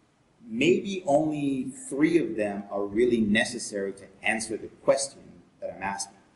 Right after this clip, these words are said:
The other, all the other seven out of that ten are not really necessary and actually might slow down the process or give me a false, uh, false reading. So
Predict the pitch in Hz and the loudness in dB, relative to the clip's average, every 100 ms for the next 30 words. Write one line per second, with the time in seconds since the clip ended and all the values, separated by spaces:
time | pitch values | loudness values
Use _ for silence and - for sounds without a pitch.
0 | _ _ _ 101 107 131 139 131 131 131 | _ _ _ -2 4 6 6 4 4 4
1 | - - 113 127 131 131 120 - 151 139 | -2 -4 2 2 4 0 0 4 6 4
2 | 117 107 107 107 98 - 139 117 107 - | 2 -6 -4 0 -2 -2 -2 -2 -4 -12
3 | - - _ _ - 110 131 120 120 117 | -20 -20 _ _ -4 2 2 2 -4 -4
4 | 113 127 - - 95 92 95 95 104 113 | -4 -4 -6 -8 -6 -4 -6 -6 -4 -4
5 | - 107 98 98 107 110 104 - - - | -2 -6 -4 0 2 2 2 -4 -18 -4
6 | - - 131 123 117 113 110 107 107 113 | -2 2 4 4 4 2 0 -2 0 4
7 | 107 107 107 - - 107 110 117 113 104 | 4 4 2 2 -2 -2 2 2 2 0
8 | 95 - - 117 107 - - - _ _ | -2 -6 4 6 6 4 -2 -8 _ _
9 | _ _ _ 98 92 123 107 - 101 107 | _ _ _ -4 -2 4 4 2 -4 -4
10 | - - - - - 107 95 90 | -6 -12 -18 -14 -2 -2 -2 -6